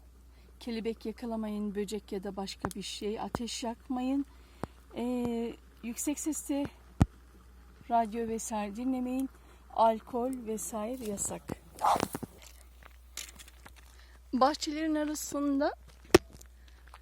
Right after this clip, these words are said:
e, meşe ve söğüt ağacı yoğunlukta, sulak olduğu için, e, ileride orman var. Ormanda ise,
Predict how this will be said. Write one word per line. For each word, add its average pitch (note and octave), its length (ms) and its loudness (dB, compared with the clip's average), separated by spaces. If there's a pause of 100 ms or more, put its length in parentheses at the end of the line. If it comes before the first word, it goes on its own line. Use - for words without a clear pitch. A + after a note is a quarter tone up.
(300)
e, G#3+ 640 -2
meşe B3 420 2
ve B3 140 2
söğüt A#3 680 0 (320)
ağacı A3 720 2
yoğunlukta, G3+ 600 -2
sulak G#3+ 380 -4
olduğu A3+ 240 0
için, C4+ 380 -2 (840)
e, G#3 340 0
ileride A#3 640 6
orman A#3 640 6
var. C4 380 0 (520)
Ormanda C4+ 540 10
ise, A#3+ 600 8